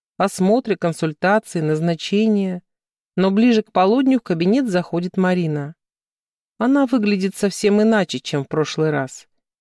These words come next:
Сегодня она улыбается, глаза блестят, и даже походка ее кажется более легкой, пружинистой.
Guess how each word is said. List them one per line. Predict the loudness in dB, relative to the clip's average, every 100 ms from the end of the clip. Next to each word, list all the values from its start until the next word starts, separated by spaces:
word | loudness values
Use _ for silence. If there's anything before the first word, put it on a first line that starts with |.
| _ _
Сегодня | -6 -2 2 2 2
она | 2 2
улыбается, | 2 0 2 2 0 -2 -4
глаза | 0 0 2 2
блестят, | 0 -2 -2 -2 -2 _ _ _ _ _ -4
и |
даже | 2 4 2
походка | 0 -2 -2 -2 -2
ее | 0 0 0
кажется | 0 -2 -4 -4
более | -2 2 2 4
легкой, | 4 2 0 -6 -10 -6
пружинистой. | 0 0 2 -2 -4 -10 -12 -12